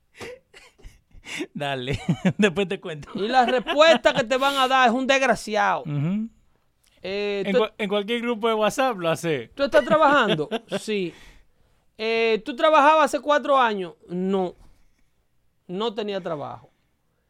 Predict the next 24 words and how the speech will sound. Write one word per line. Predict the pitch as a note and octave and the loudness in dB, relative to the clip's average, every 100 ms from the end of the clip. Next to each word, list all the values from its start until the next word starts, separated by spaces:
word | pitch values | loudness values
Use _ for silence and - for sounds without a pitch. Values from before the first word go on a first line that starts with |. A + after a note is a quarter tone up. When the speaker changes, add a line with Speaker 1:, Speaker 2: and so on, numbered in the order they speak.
| _ _ | _ _
Speaker 2:
Eh, | G3+ A3 G#3 | -8 -6 -4
¿cuánto | C#4+ E4 D#4+ | 2 2 2
tú | D#4 | -8
estás | C4+ D4+ | -2 0
ganando | C#4+ C#4+ D4 C4+ | 2 0 0 2
ahora? | B3+ A#3 A3 G#3+ | 2 2 2 0
Ga-, | G#3 G#3 | 0 -2
catorce, | - G#3 G#3+ B3 G#3 - G#3+ | 2 2 6 6 6 2 -2
y | A#3 A#3 | 4 6
el | A#3 | 6
año | C4 D4+ | 6 4
pasado, | B3+ A3 B3+ B3 G#3 | 0 2 2 2 0
diez. | G3 A3 G#3 E3 _ _ _ _ _ _ _ _ | 2 0 0 -6 _ _ _ _ _ _ _ _
Speaker 1:
¿Y | C#3 | -6
Speaker 2:
Eh, | C3 C3+ | -2 -2
Speaker 1:
de, | C#3 | -2
de | C#3 | 0
dónde | D3 C#3+ | 0 0
sale | D3+ C#3+ | -2 -2
esa | D3 C3+ | -2 -2
plata? | C3+ G#2 G2+ - | -2 -6 -10 -8
Speaker 2:
entonces, | A3+ A#3 D4+ D4+ C#4 B3+ - _ _ _ _ | -6 -4 -4 -4 -2 -4 -4 _ _ _ _
no | G#3+ A#3 D4+ E4+ - | -4 -2 -2 -4 -6
tienen | C#4+ D4 C4+ A#3 G#3+ G3+ | -2 0 0 -2 -4 -6